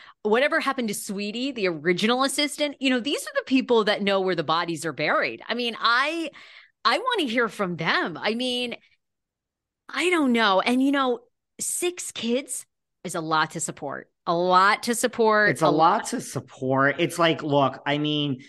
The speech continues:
Speaker 2: you know, and you also hear things of, like,
Speaker 1: What?
Speaker 2: you know, the one thing I heard, which this disappointed me, like, look, it, I, it's almost a little bit,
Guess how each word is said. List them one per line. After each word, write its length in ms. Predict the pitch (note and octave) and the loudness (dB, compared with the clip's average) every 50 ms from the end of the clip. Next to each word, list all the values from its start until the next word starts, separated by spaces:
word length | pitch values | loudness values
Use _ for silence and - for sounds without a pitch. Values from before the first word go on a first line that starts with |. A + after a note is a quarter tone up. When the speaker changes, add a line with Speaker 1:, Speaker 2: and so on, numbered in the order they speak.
| _ _ | _ _
Speaker 2:
you 140 | - E3+ F#3+ | 2 2 4
know, 180 | F#3+ F#3 F#3 | 4 4 4
and 100 | F#3 F3+ | 4 4
you 120 | F3 F3 E3 | 4 2 2
also 500 | - F3 F3 F#3+ G#3+ G3+ - - F3 D#3 | 2 2 0 0 0 -2 -4 -4 -2 -2
hear 460 | C#3 - - - D3+ D3 D3 C#3+ C#3 | -4 -4 -6 -4 -2 0 0 0 0
things 600 | C3+ - - - C3+ C3 B2+ B2+ B2+ B2 B2 B2 | -2 -6 -10 -8 -6 -4 -2 0 0 -2 -2 -4
of, 260 | - - A#2+ A#2+ A#2+ G#2+ | -4 -4 -4 -4 -4 -4
like, 420 | A2 A2 A2 A2 A2 A2 - - | -4 -4 -4 -4 -4 -8 -10 -12
Speaker 1:
What? 240 | - D3+ D#3 C#3+ C3 | -12 -10 -8 -6 -4
Speaker 2:
you 60 | D3+ | -2
know, 100 | D#3 E3 | 0 0
the 80 | C#3+ D#3 | 0 0
one 320 | C#3 B2+ C#3 D#3+ F#3 G#3 | 0 0 2 2 2 2
thing 220 | A#3 A#3 G#3 F3 D3+ | 0 -2 -2 0 0
I 140 | C3 B2+ A#2 | 0 0 -2
heard, 280 | - A#2 A2+ A2 G#2+ | -4 -4 -6 -6 -6
which 200 | G#2 A2 - - - | -8 -10 -12 -14 -16
this 440 | G#2+ G#2 G#2+ A#2+ D#3 F3 E3 - - | -16 -12 -4 0 0 2 0 0 -4
disappointed 760 | - C3+ A#2 - A2+ A2+ - A2+ G#2+ G#2 G#2 - G2 F#2+ F#2 | -8 -10 -8 -8 -10 -12 -12 -12 -14 -14 -14 -14 -16 -16 -14
me, 340 | F#2 F#2 F#2+ F#2+ F#2+ F2+ - _ _ _ _ _ - | -14 -14 -14 -14 -14 -16 -18 _ _ _ _ _ -2
like, 220 | D#3+ G3 G3+ - | 2 2 2 2
look, 480 | G#3+ G#3 G#3+ A#3+ A3 F3 - - - - - | 2 2 4 6 6 4 2 0 -8 -10 -8
it, 180 | F#3+ F#3 - - - | -8 -8 -8 -10 -12
I, 140 | - D#3+ - - | -14 -14 -12 -12
it's 160 | F#3 D#3 G#3 | -12 -10 -8
almost 460 | G#3+ - G#3+ A3+ A#3 B3 B3 - - | -4 -2 0 2 2 2 0 0 -2
a 40 | E3 | -4
little 480 | D3+ C#3 C3 C3 C#3 D3 D3+ D3+ D#3 C#3+ | -2 -2 -2 0 2 2 2 2 2 0
bit, 420 | B2 C#3 C3+ C3 A#2+ G2+ - - | 0 -2 -2 -2 -4 -6 -10 -16